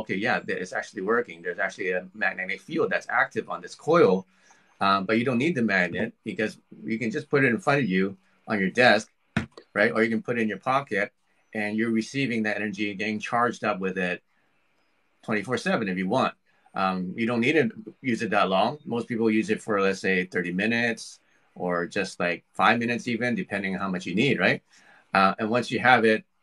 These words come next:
charging up your body, then it's gonna give you that energy, that replenishment that your,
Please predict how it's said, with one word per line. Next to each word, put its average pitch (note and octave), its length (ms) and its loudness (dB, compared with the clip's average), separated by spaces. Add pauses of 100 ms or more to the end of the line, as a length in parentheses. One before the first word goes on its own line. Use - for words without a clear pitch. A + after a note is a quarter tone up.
(360)
charging A#2 380 0
up A2+ 120 -2
your G#2 120 -2
body, C3 440 0 (340)
then B2 180 -2
it's D#3 120 -6
gonna B2+ 480 -2
give C3 240 -4
you C3 120 0
that A#2 260 0
energy, G2+ 640 -4 (480)
that G#2+ 320 2
replenishment G#2+ 920 -6 (160)
that G2+ 360 2
your, G2 540 2